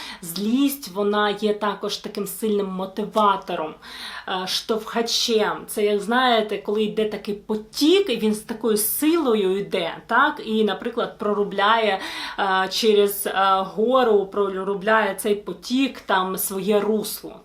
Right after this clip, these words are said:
І якщо ми будемо її агресивно проявляти, нашу злість, то це буде заважати змінам, і це буде заважати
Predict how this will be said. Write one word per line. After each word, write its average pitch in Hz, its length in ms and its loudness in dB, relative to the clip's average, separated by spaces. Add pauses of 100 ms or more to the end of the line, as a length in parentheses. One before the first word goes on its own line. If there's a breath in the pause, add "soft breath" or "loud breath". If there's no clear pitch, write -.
(440 loud breath)
І 247 80 0
якщо 294 380 2
ми 277 120 2
будемо 220 500 0
її 214 440 -2
агресивно 220 1000 -2
проявляти, 185 720 0
нашу 180 360 -4
злість, 185 680 -8 (340 loud breath)
то 220 100 0
це 262 280 0
буде 226 480 -2
заважати 214 960 0
змінам, 220 580 0 (600 loud breath)
і 202 80 -4
це 269 220 0
буде 233 500 0
заважати 208 1300 2